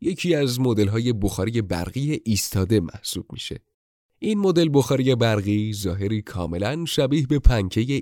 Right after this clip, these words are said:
ایستاده داره. ارتفاع پایهٔ این بخاری در مدل‌های مختلف تفاوت داره. مثلاً توی مدل‌های پایه بلند،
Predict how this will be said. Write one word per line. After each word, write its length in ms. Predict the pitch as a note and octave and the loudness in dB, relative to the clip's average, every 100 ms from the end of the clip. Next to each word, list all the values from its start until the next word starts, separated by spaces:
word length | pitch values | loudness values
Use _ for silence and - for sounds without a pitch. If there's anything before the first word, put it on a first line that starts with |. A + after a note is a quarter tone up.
| - | -4
ایستاده 680 | G2 E2+ - F#2 F2 A2+ | -4 -2 -4 -4 0 0
داره. 260 | - - - _ _ _ _ _ | 0 -6 -18 _ _ _ _ _
ارتفاع 680 | - D2+ F2 G2+ G2 F3 F#3 | -6 -4 -2 -2 -2 -2 -2
پایهٔ 420 | E3 D3+ D3+ D3+ | 0 0 2 0
این 240 | C3 E3+ D#3+ | 0 -2 0
بخاری 320 | B2 B2 C3+ | 0 0 0
در 200 | B2 G#2+ | 0 0
مدل‌های 480 | F#2+ F#2 F#2+ B2 C3 | 0 0 -2 -2 0
مختلف 600 | G#2+ G2 - A#2+ F3+ - | 0 0 -2 -4 -6 -10
تفاوت 720 | - C#3+ - A2 A#2 B2+ - - | -6 -4 2 2 2 -2 -4 -10
داره. 240 | D2+ - _ _ _ G3+ | -10 -14 _ _ _ -2
مثلاً 500 | G3+ E3 D3 C3 C3+ | 0 2 2 0 -2
توی 200 | C#3 B2 | 0 2
مدل‌های 540 | G#2+ G2+ G2 A2+ B2 | 2 2 0 0 2
پایه 400 | - F#2+ F#2 F2+ | 2 2 0 -2
بلند، 640 | F#2 F#2+ G#2+ D3+ F3 - | 0 2 2 0 -6 -12